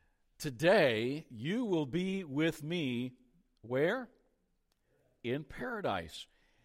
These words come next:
in heaven, in glory." Verse forty-three. And so Jesus says to him, Assuredly, I say to you, today you will be with me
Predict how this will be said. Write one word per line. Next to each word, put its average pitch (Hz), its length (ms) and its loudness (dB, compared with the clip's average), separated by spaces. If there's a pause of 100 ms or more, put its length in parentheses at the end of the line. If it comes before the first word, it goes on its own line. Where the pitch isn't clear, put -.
(240)
in 175 280 2 (120)
heaven, 143 380 -2 (160)
in 196 360 0
glory." 190 520 4
Verse 135 300 -2
forty-three. 156 640 0
And 92 100 -6
so 123 120 -8
Jesus 190 500 -6
says 156 320 0
to 175 100 -8
him, 107 300 -4 (280)
Assuredly, 131 760 0 (720)
I 131 200 6
say 160 420 2
to 160 80 -2
you, 120 400 -2
today 139 720 4 (240)
you 175 500 -2
will 123 240 -2
be 175 540 -2
with 117 360 -6
me 151 480 -2